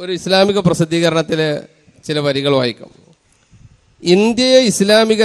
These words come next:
രാഷ്ട്രമാക്കാനാവില്ല. മുസ്ലിങ്ങൾ ഭൂരിപക്ഷമായാൽ പോലും ഇന്ത്യയെ ഇസ്ലാമിക രാജ്യമാക്കേണ്ടതില്ല. ഒരു രാജ്യവും ഇസ്ലാമിക രാജ്യമാക്കി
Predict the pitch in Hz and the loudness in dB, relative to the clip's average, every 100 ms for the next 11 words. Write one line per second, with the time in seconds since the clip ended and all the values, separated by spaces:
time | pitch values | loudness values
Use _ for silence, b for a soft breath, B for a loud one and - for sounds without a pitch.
0 | 190 185 - 196 180 165 180 170 131 127 | 0 0 0 0 0 -2 -2 -2 -2 -2
1 | 127 120 90 - _ _ - - _ _ | -4 -8 -14 -20 _ _ -20 -20 _ _
2 | _ 151 - 190 208 208 208 208 - _ | _ -2 2 4 4 4 2 -2 -10 _
3 | _ - 160 196 208 202 214 202 202 202 | _ -4 4 4 4 2 2 4 4 2
4 | 196 165 160 120 - _ _ _ _ 156 | 2 0 0 -4 -8 _ _ _ _ -6
5 | 170 185 208 190 - 190 202 208 202 185 | -2 2 4 4 2 0 2 2 2 0
6 | 185 180 175 165 - 175 170 143 117 110 | 0 0 0 -2 -2 -2 -2 -4 -6 -12
7 | - _ _ _ _ _ _ _ - 165 | -16 _ _ _ _ _ _ _ 0 2
8 | 202 190 190 175 190 220 165 170 - 147 | 4 4 4 2 2 4 2 -4 -10 -10
9 | 170 180 196 196 196 190 180 196 185 180 | -4 0 0 0 2 0 0 0 0 0
10 | 196 | -4